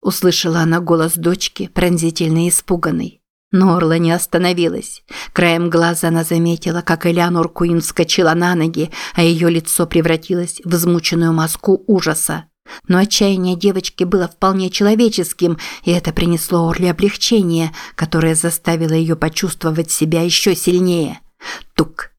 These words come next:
тук. Куски коры осыпались, но топор едва оставил вмятину в самом стволе. «Мама!» Тук. «Отойди, Элеонор Куин!» «Прекрати!»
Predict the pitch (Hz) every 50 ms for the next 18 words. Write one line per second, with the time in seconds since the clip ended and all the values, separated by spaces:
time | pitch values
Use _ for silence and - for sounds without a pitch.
0 | _ _ _ _ _ _ _ _ _ - 208 - - - - - - _ _ _
1 | _ _ _ _ _ _ _ - 196 175 - - - 196 180 - - 175 185 180
2 | 170 165 - - 180 160 - 170 170 196 202 190 175 - - - - - - -
3 | - 170 160 180 165 165 - 185 170 170 170 165 160 160 160 165 170 180 - -
4 | - 160 156 160 165 160 165 160 - 170 170 170 165 - - 165 165 156 160 -
5 | - 165 165 165 156 151 - - - - - 180 180 180 180 165 165 160 - _
6 | _ _ _ _ _ _ _ _ _ _ 277 285 320 294 269 247 220 180 - -
7 | _ _ _ _ _ _ _ _ _ _ _ _ - 160 - - - - - _
8 | _ _ _ _ _ _ _ _ - 160 160 190 170 190 190 156 135 135 135 139
9 | 139 135 143 143 147 151 151 147 - - - 156 151 147 156 160 156 160 - _
10 | _ _ _ _ _ - 262 294 254 311 311 320 320 - - 392 392 349 262 220
11 | 220 -